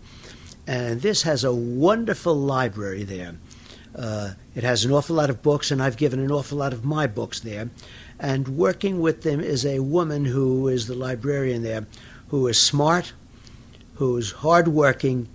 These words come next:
and is nice. And she's a great help. So I am hoping that this National Security Agency Foundation, National Cryptologic Museum Foundation,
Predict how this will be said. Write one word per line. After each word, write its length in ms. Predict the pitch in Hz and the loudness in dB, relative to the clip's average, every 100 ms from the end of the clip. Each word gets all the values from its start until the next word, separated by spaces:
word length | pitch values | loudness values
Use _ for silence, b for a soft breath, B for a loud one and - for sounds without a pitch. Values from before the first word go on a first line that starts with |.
| - - | -16 -2
and 160 | 131 | 2
is 140 | 117 117 | 4 6
nice. 520 | 131 120 95 - - - B B B B - | 6 6 4 0 -4 -10 B B B B -6
And 380 | 117 110 117 113 | -2 0 0 0
she's 300 | 143 120 131 | 0 2 2
a 180 | 120 | 2
great 420 | 110 98 160 180 135 | 0 4 8 8 6
help. 300 | 139 107 B B B | 0 -2 B B B
So 240 | - 147 | 0 2
I 240 | - 175 202 | 2 2 4
am 240 | 208 180 | 4 2
hoping 560 | 135 190 196 147 135 127 B B - | 4 6 6 2 -6 -8 B B 0
that 280 | 147 135 - | 2 2 4
this 420 | 175 185 - - - - - - | 4 4 2 -6 -16 -20 -12 -2
National 400 | 170 160 175 151 | 2 2 2 -2
Security 400 | - 165 156 156 | 2 2 4 2
Agency 460 | 147 143 131 151 | 2 0 -2 -2
Foundation, 680 | 135 - 135 131 156 110 123 | -2 -4 -2 0 0 -2 -4
National 300 | 127 120 131 | -4 -4 -4
Cryptologic 540 | 156 147 139 147 139 160 | -6 -6 -4 -4 -4 -4
Museum 440 | 139 120 127 120 | -6 -4 -6 -8
Foundation, 640 | 127 127 127 131 117 107 | -8 -8 -6 -4 -6 -8